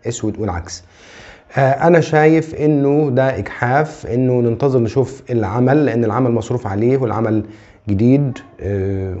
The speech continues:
وفيه شغل يعني غير مسبوق في الدراما المصرية. آه، ننتظر العمل الأول نشوفه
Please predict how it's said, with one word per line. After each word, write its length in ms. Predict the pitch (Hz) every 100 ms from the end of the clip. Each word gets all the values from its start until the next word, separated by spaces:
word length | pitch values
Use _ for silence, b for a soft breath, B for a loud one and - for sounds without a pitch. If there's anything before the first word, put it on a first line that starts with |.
| 92
وفيه 300 | 95 143 135
شغل 400 | - 143 123 110 95 95
يعني 580 | 95 101 101 101 101 101 B B B
غير 180 | 135 165
مسبوق 640 | 147 123 - - 139 135
في 480 | - - 127 127 120 -
الدراما 580 | 101 101 95 98 127 147
المصرية. 720 | 139 127 - 123 139 143 147 147 - b b b -
آه، 120 | 78
ننتظر 540 | 73 120 113 131 170 170
العمل 320 | 143 135 156
الأول 500 | 131 139 151 156 147
نشوفه 640 | 123 104 - 143 143 175